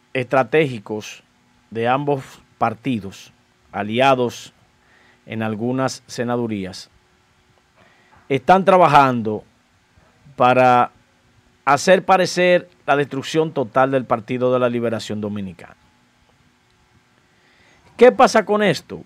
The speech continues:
Bueno, el P L D, que para nadie es un secreto, que sale del gobierno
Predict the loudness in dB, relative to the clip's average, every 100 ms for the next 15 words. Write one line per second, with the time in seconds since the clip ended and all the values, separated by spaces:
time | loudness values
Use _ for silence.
0 | _ -2 0 0 -2 -12 _ _ _ _
1 | _ _ _ _ _ _ _ _ _ _
2 | -2 -2 2 2 4 4 4 4 2 0
3 | _ _ _ _ _ _ _ _ _ _
4 | -4 -2 -2 -4 -8 _ _ _ -4 -4
5 | -2 -2 -2 -2 -2 0 6 6 4 -2
6 | -2 -10 0 2 4 2 0 0 -2 -2
7 | 0 4 4 4 0 -6 -10